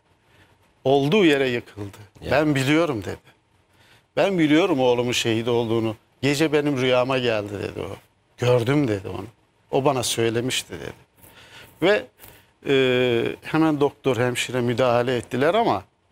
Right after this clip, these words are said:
Speaker 1: sokakta bir figan koptu ki anlatamam. Yani içimiz yırtılıyor. Nasıl, yani bunu söylenecek bir şey yok. E, kelime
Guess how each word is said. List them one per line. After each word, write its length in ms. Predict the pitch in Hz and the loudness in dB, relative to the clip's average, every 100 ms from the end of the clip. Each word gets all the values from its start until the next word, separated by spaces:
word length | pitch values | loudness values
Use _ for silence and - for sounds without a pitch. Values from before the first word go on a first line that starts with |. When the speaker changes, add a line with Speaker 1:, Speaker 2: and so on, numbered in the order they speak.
| _ _ | _ _
Speaker 1:
sokakta 920 | - - - 147 165 170 - 202 190 | -8 -2 -2 0 -2 -2 -6 -6 -4
bir 320 | 170 202 170 - - | -2 -2 -4 -16 -10
figan 540 | - 139 135 190 170 | -4 0 0 0 -2
koptu 420 | - 123 - 233 | -4 -6 -6 -10
ki 160 | - 113 | -6 -4
anlatamam. 560 | 117 131 127 143 98 80 _ _ _ _ _ _ _ _ _ _ _ _ _ _ _ | -2 -2 -2 -4 -6 -14 _ _ _ _ _ _ _ _ _ _ _ _ _ _ _
Yani 200 | 123 139 147 | -4 -4 -4
içimiz 480 | - - 214 226 | -4 -2 -2 0
yırtılıyor. 540 | 185 143 - 117 110 101 | 0 -2 -4 -4 -2 -2
Nasıl, 340 | 110 156 - 131 143 104 - | -2 -2 -2 -2 -2 -6 -2
yani 340 | 139 185 165 | 0 0 0
bunu 160 | 185 220 | 0 0
söylenecek 640 | - 170 190 220 214 226 | 0 0 0 -2 -2 -2
bir 60 | - | -2
şey 240 | - 226 | -2 -2
yok. 160 | 233 196 _ _ _ _ _ _ - - _ _ - | -2 -4 _ _ _ _ _ _ -20 -20 _ _ -10
E, 200 | 127 123 | -6 -4
kelime 500 | 117 - 175 208 247 | -4 0 0 2 -2